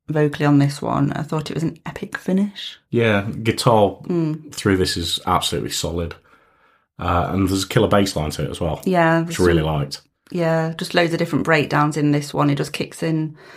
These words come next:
Speaker 1: from the beginning and it's just relentless to the end.
Speaker 2: Yeah, so, so I mean, the whole thing as an album, it's been finally good to review something that I've actually enjoyed, 'cause I've,
Speaker 1: Yeah.
Speaker 2: I've had a couple of real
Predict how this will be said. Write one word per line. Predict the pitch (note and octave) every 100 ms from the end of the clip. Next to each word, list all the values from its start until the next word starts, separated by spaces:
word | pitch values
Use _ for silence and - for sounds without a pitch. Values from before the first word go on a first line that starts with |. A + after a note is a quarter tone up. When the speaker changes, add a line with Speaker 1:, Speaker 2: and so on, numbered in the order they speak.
| -
Speaker 1:
from | - D#3+ D#3
the |
beginning | D3+ D3 E3 D#3+ D#3 D#3
and | D3+
it's | C#3+
just | - D3 C#3+ - - -
relentless | D#3+ D3 C#3+ E3 -
to | E3
the | E3+
end. | E3+ E3+ E3 - -
Speaker 2:
Yeah, | B2+ A2+ G2
so, | - -
so | -
I | C3+
mean, | D3
the | C3+
whole | F3+ C#3+
thing | C#3 A#2 E2+ E2
as | F#2+ F#2+
an | G2+
album, | G#2 G2 F#2 - - -
it's | F2+
been | - F#2 F#2 F2 F2 -
finally | - G2+ F#2+ F2+
good | F#2+ -
to | F2+
review | E2 F2+ F2
something | F#2 E2 - E2 D#2+
that | D#2 - _ _ -
I've | E2 E2+
actually | E2 - D#2
enjoyed, | D#2+ F2+ F#2 C#3+ - _ _ -
'cause | F2 E2
I've, | E2
Speaker 1:
Yeah. | D2+ -
Speaker 2:
I've | F2
had | G2+
a | F2+
couple | A2+ - E2+
of | E2
real | F#2+ F2+ D#2